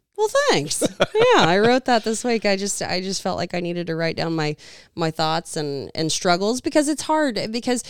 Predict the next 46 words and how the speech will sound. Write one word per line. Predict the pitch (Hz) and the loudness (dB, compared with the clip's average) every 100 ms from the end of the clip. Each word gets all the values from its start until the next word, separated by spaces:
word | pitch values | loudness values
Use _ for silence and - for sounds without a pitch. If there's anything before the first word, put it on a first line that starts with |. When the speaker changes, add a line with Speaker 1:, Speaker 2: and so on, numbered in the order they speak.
| - - - | -16 -14 0
Speaker 1:
people | 359 349 226 | 2 2 2
listen | 190 202 220 | 2 0 -2
to | 190 | 0
this | 160 170 - | 0 0 0
and | 180 | -2
it's | 175 - | -2 -4
like, | 180 165 - | -4 -4 -6
you | 208 262 | -6 -4
know, | 277 | -2
our | 277 | 0
neighbors | 285 302 269 180 | 0 0 -2 -2
listen | 165 - 147 | -4 -4 -6
to | |
this | 135 139 139 | -4 -6 -4
or | 151 | -2
our | 160 | -2
family | - 277 269 | -2 0 0
members | 214 170 160 156 | 0 0 -2 -2
listen | 147 143 | -4 -4
to | 147 | -4
this | 147 - | -4 -4
and | 165 | -4
they're | 160 | -2
like, | 160 | -2
"Oh, | 196 220 | -2 -2
well, | 220 | 0
I | 214 | 0
don't | 214 202 | 0 -2
agree | 185 185 | -4 -2
with | |
that." | 185 - | -4 -2
That's | 359 - | 0 0
okay | 359 381 | 2 2
that | 359 | 2
you | 226 233 | 0 2
don't | 247 247 | 2 0
agree | - 180 | -2 -2
with | 262 269 | -2 -2
something | - - 160 165 160 | -4 -4 -2 -2 -2
that | 151 | -4
we | 165 | -6
have | 156 160 | -8 -8
to | 147 | -8
say. | - 170 143 | -6 -4 -4
That's | 160 - | -4 -6
fine. | - 185 196 82 | -6 -4 -2 -4